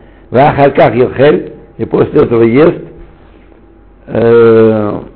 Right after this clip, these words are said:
«Ав ахилат кедушим, э, шемикадеш ядав, ваахарках йохель». Так и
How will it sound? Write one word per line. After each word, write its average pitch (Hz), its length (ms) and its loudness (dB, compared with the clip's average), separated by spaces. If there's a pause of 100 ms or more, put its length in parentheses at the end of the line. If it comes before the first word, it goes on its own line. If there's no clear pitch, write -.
(840)
«Ав 170 200 0
ахилат 143 540 0
кедушим, 156 640 0 (720)
э, 117 300 -2
шемикадеш 127 640 0
ядав, 156 360 2
ваахарках 123 500 -2
йохель». 127 320 -12 (1000)
Так 147 240 -4
и 131 460 0